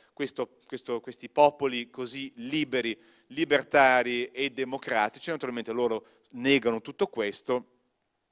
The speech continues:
e ci vogliono distruggere. Questo è f-, tutto falso, è tutto falso. Io nel libro, eh, cito, eh, fonti e documenti molto chiari, peraltro cito una bellissima battuta di Osama Bin Laden,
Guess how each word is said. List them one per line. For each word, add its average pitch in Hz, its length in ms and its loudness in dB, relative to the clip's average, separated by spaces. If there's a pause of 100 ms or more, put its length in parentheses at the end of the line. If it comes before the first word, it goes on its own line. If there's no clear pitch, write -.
(500)
e 143 100 -6
ci - 160 -4
vogliono 107 320 -2
distruggere. 95 640 -12 (1200)
Questo 139 360 -2
è 170 40 -2
f-, - 120 -18
tutto 120 280 -12
falso, 107 640 -10 (220)
è - 80 -20
tutto - 220 -12
falso. 139 460 0
Io 123 160 -2
nel 110 160 -10
libro, 117 400 -6
eh, 107 480 -4
cito, 120 540 -6 (260)
eh, 107 180 -10
fonti 123 540 -4
e 107 40 -8
documenti 113 600 -10
molto 113 260 -8
chiari, 151 500 0 (300)
peraltro 135 460 2
cito - 260 -12
una 113 100 -10
bellissima 120 460 -8
battuta 117 400 -8
di 110 100 -10
Osama 117 300 -4
Bin 139 180 -8
Laden, 135 460 -2